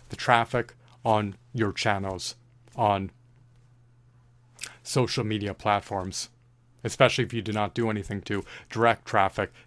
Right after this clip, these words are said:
to these social media platforms. The reason people utilize social media platforms to host their content onto is because they have user bases of billions of viewers,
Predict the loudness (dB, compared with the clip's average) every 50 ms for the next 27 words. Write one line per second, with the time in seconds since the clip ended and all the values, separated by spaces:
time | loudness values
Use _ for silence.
0 | _ -6 -2 -2 -2 -2 -2 -6 -12 -18 _ -8 -6 -4 -2 -4 -4 -4 -4 -6
1 | -6 -6 -6 -8 -6 0 2 2 2 2 0 -2 -2 -2 -2 -6 -10 -12 -16 -20
2 | -4 0 2 4 4 4 2 -2 -4 -2 -4 -4 -2 -2 -4 -2 -2 -2 0 2
3 | 2 2 2 0 -4 -6 -6 -4 -4 -4 -4 -4 -6 -6 -2 0 0 0 0 -4
4 | -6 -6 -6 -8 -6 -2 -2 -4 -4 -4 -10 -8 -6 -6 -6 -6 -6 -6 -4 -2
5 | -4 -4 -4 -4 -6 -6 -6 -6 -12 -20 -18 -8 -8 -8 -4 -4 -4 -2 -2 -4
6 | -4 -4 -10 -20 -20 -20 _ -4 -4 -2 0 2 2 2 2 2 0 -10 -20 -18
7 | _ -4 -2 -2 0 -2 -4 -2 -2 -4 -4 -4 -6 -6 -6 -6 -6 -4 -6 -8
8 | -8 -10 -20 -16 _ -4 -4 -4 -2 -2 -2 0 0 0 -2 -2 -4 -4 -6 -8
9 | -10 -12 -20 -20 _ -4 -4 -4 -4 -4 0 0 2 2 0 -4 -4 -6 -6 -8